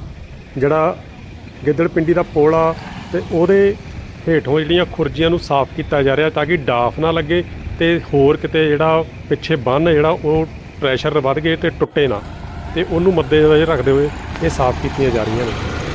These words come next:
ਤੇ ਵੀਰ ਨੇ ਜਿਹੜੇ, ਇਹਨਾਂ ਦਾ ਬਹੁਤ ਬਹੁਤ ਧੰਨਵਾਦ ਆ ਬਈ, ਇਹਨਾਂ ਦੀ ਵਜ੍ਹਾ ਨਾਲ ਹੀ ਜਿਹੜੇ ਬੰਨ੍ਹ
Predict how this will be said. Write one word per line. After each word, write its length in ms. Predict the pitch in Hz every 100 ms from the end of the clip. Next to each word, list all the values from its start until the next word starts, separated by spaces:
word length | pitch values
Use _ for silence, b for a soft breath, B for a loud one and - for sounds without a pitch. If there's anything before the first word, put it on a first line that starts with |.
| - 82 - - 76 - 76 78 - - - - - - - - -
ਤੇ 260 | 135 135
ਵੀਰ 320 | 135 123 131 139
ਨੇ 160 | 143
ਜਿਹੜੇ, 280 | 135 139 139
ਇਹਨਾਂ 180 | 135 143
ਦਾ 100 | 139
ਬਹੁਤ 400 | 113 127 165 151
ਬਹੁਤ 260 | 127 135
ਧੰਨਵਾਦ 420 | 156 127 120 123 131
ਆ 60 |
ਬਈ, 220 | 135 139 185 -
ਇਹਨਾਂ 340 | 156 165 185 175
ਦੀ 200 | 170 170
ਵਜ੍ਹਾ 280 | 139 160
ਨਾਲ 260 | 160 151 143
ਹੀ 240 | 147 151 147 - - - - - - - - - - - - - - - - - - 123
ਜਿਹੜੇ 180 | 135
ਬੰਨ੍ਹ 300 | 143 135 156